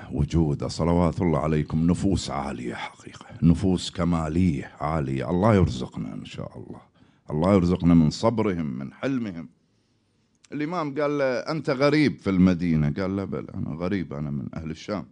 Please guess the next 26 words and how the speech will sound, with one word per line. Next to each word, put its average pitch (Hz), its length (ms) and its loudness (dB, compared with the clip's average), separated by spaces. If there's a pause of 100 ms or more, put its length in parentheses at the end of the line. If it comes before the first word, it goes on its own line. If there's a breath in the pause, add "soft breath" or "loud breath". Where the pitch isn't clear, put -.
(420)
مو 110 120 2
من 101 120 6
أهل 80 120 0
المدينة." 71 460 -2 (800 soft breath)
قال 123 160 2
له: 117 80 2
"حول 104 500 6
رحلك، 87 420 0
وين 110 220 12
قاعد؟ 71 340 4 (500)
حول 123 440 10
رحلك، 92 580 0
جيب 92 240 4
أغراضك 113 760 2
وحول 85 760 0
نفسك 113 600 2
إلى 117 460 8
دورنا. 78 720 10 (1300 soft breath)
تعال 120 280 6
انزل 110 360 8
ضيف 120 320 2
عندنا، 90 400 -2 (120)
فإنا 104 560 8
ذو 101 260 2
جاه 107 420 4 (180)
عريض." 76 500 -2